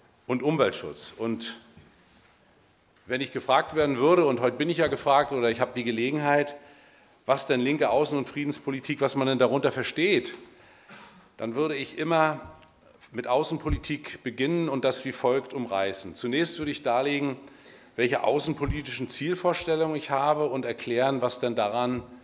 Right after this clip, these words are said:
links sein soll. Und dann müsste in einem zweiten Satz, äh, müssten erste Schritte für eine friedliche Außenpolitik benannt werden,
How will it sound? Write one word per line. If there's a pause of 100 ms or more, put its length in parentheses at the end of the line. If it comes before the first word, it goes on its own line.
(460)
links (360)
sein
soll.
Und
dann
müsste
in
einem
zweiten
Satz, (1000)
äh,
müssten
erste
Schritte (120)
für
eine
friedliche
Außenpolitik
benannt
werden,